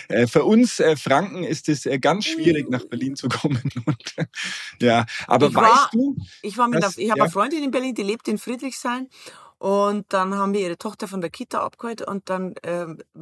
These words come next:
Speaker 2: sind wir da irgendwie mit dem Taxi gefahren.
Speaker 1: Vegane Kita, nehme ich an.
Speaker 2: Nein, nein, nein, ganz normal,
Speaker 1: Nicht?
Speaker 2: die ist ganz normal. Also die hat selber Migrationshintergrund, ist ganz normal und, äh, hat mit dem ganzen Firlefanz nichts am Hut. Wir sind dann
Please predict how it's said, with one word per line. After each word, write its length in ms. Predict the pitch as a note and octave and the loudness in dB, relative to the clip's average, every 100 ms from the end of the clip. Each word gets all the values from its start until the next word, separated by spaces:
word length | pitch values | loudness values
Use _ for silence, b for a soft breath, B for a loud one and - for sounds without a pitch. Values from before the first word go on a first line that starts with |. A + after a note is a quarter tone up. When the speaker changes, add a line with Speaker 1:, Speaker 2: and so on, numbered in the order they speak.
| E3+ | -12
Speaker 2:
sind 220 | - F3+ F3 | -10 -10 -6
wir 60 | |
da 80 | E3+ | -6
irgendwie 260 | E3 F3 D#3+ | -4 -6 -6
mit 100 | D#3 | -6
dem 100 | D3+ | -8
Taxi 360 | F3 - G3+ | -12 -8 -4
gefahren. 140 | A3 B3+ | 0 2
Speaker 1:
Vegane 360 | C3 C#3 E3 C#3 | 4 4 4 0
Kita, 400 | - C#3 - A#2+ | -2 -4 -2 0
nehme 200 | A2 G#2+ | 0 -4
ich 120 | - | -4
an. 60 | F#3+ | 2
Speaker 2:
Nein, 260 | G3 G#3 | 2 2
nein, 160 | F#3 E3+ | -2 -2
nein, 120 | D#3 | -2
ganz 220 | D3 D3+ | -4 -4
normal, 180 | C#3+ A#2 | -4 -4
Speaker 1:
Nicht? 80 | B2 | -4
Speaker 2:
die 40 | |
ist 100 | B2+ | -6
ganz 220 | D3+ C#3+ | -4 -4
normal. 300 | C3+ A#2 A2 | -4 -6 -6
Also 240 | - A#2+ C#3 | -6 -4 -4
die 400 | C#3 C#3 C#3 C3+ | -4 -4 -2 0
hat 140 | D3+ | -2
selber 200 | G3 G3+ | -2 -2
Migrationshintergrund, 1000 | G#3 G3+ F#3 - F#3 F3 E3+ F3 E3+ - | -2 0 -2 -2 -4 -6 -6 -4 -4 -6
ist 380 | - D3+ - - | -8 -8 -8 -4
ganz 220 | F3+ F#3+ | 0 0
normal 420 | F3+ D#3+ D3+ D#3 D3 | 0 2 2 2 0
und, 340 | C#3+ C#3 - | -2 -4 -4
äh, 280 | B2 C3+ C3+ C3 | 0 2 2 -2
hat 200 | C#3+ C#3+ | -6 -6
mit 140 | D3+ C#3 | -8 -8
dem 80 | C3+ | -8
ganzen 380 | C#3 E3 D3 C3+ B B _ | -8 -10 -12 -14 B B _
Firlefanz 380 | F#3 F3+ E3+ D3 | -4 -2 -4 -6
nichts 180 | C4 D#4 | -6 -6
am 100 | D4 | -4
Hut. 140 | E4 | -4
Wir 100 | A3+ | -4
sind 160 | - G3 | -4 -2
dann 140 | F#3 | -2